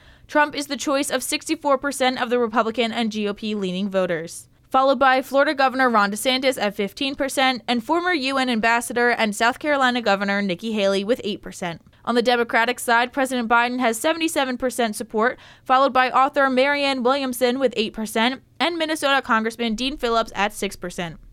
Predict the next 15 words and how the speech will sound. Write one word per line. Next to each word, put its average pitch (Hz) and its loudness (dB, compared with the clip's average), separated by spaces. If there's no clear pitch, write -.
In 247 2
a 254 4
general 226 2
election 208 0
matchup, 208 0
Biden 277 2
polls 277 2
at 240 0
forty-seven 277 0
percent 294 -2
and 247 -2
Trump 320 0
at 247 -2
forty-six 247 -4
percent. 190 -12